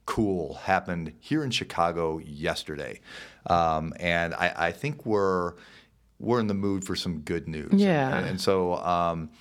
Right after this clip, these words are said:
Speaker 1: uh, let's, let's go back in time. For those of you who might not know who Steve Bartman is, and I'm guessing there aren't many people, um, Cubs fan or o-, otherwise, who,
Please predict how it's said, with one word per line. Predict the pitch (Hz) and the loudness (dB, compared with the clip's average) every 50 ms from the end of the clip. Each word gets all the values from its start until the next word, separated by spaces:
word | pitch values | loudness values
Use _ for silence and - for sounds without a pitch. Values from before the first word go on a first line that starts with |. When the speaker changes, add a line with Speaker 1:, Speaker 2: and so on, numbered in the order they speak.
| - - - - - - - - - - - | -20 -20 -20 -20 -20 -20 -20 -20 -20 -8 0
Speaker 1:
uh, | - - 98 95 92 92 | 4 6 6 6 6 4
let's, | 92 90 95 120 147 143 - - - | 2 2 2 2 2 2 -2 -4 0
let's | 135 135 135 135 | 2 2 2 2
go | - 165 165 | 0 0 2
back | 123 113 107 87 - - - - - - _ _ _ _ _ _ _ - | 4 4 2 2 2 -2 -12 -18 -20 -20 _ _ _ _ _ _ _ -4
in | - 98 95 | -2 -2 0
time. | 82 - 92 80 78 73 71 | 0 2 0 0 0 -2 -4
For | - 85 | -4 0
those | 85 104 120 123 | 2 2 2 2
of | 127 135 | 0 -2
you | 143 135 | -2 -2
who | 107 107 | 0 0
might | 92 90 92 98 110 95 | 2 2 4 2 2 2
not | 107 98 95 - | 2 2 2 2
know | 90 90 92 87 | 0 0 0 0
who | 80 85 80 73 | -2 -4 -6 -4
Steve | - - - - 156 156 160 127 | -4 -4 -2 -2 -2 -2 -2 0
Bartman | 104 92 101 95 87 78 82 76 73 | 2 2 4 4 2 0 -6 -8 -6
is, | 73 71 73 - | -6 -6 -4 -2
and | 95 | 0
I'm | 101 139 156 | 0 0 2
guessing | 175 165 151 - 165 | 0 0 0 0 0
there | 127 107 95 - | 2 0 0 2
aren't | - 101 104 98 - | 2 2 0 0 0
many | 87 87 87 87 82 | -2 -2 -2 -2 -4
people, | 82 - 87 - - 80 78 76 73 73 - - - - - - - - | -4 -8 -8 -6 -4 -2 -2 -2 -2 -6 -8 -14 -20 -20 -20 -16 -6 -2
um, | 85 85 82 80 78 78 90 | 0 2 2 0 -2 -6 -8
Cubs | - - - 131 127 127 131 | -4 0 2 2 2 2 0
fan | - - 113 107 98 101 95 | 0 2 2 2 2 0 0
or | 71 85 80 57 | -2 -2 -2 0
o-, | 78 87 - - | 0 -2 0 2
otherwise, | - 95 95 - 87 80 78 76 76 76 73 71 | 2 2 2 2 0 0 0 0 0 -2 -4 -6
who, | - - 95 90 90 87 82 - | -6 -4 -2 -2 0 -2 -4 -6